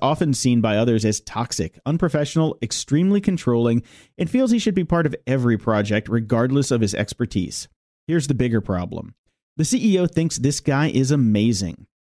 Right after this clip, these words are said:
I now document all of my encounters with him, including any time I hear someone say he said something about me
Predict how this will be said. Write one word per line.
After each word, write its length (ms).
I 20
now 160
document 540
all 220
of 60
my 140
encounters 480
with 160
him, 320
including 540
any 160
time 260
I 100
hear 180
someone 360
say 240
he 80
said 240
something 320
about 300
me 240